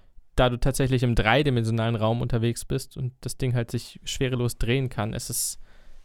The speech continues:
eine wirklich schwere Steuerung. Da muss man erstmal reinkommen. Und wo ich jetzt mein Auge drauf geworfen habe, ist, äh, die Survivalists.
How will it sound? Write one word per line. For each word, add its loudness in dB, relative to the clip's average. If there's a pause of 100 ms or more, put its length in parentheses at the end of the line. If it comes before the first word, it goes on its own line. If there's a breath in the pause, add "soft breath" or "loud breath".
(120)
eine 0
wirklich 0
schwere 0
Steuerung. 2
Da 2
muss 0
man -2
erstmal 0
reinkommen. -2
Und -4
wo 2
ich -2
jetzt -2
mein -2
Auge -2
drauf -6
geworfen -4
habe, -4
ist, -4
äh, 2
die 0
Survivalists. 0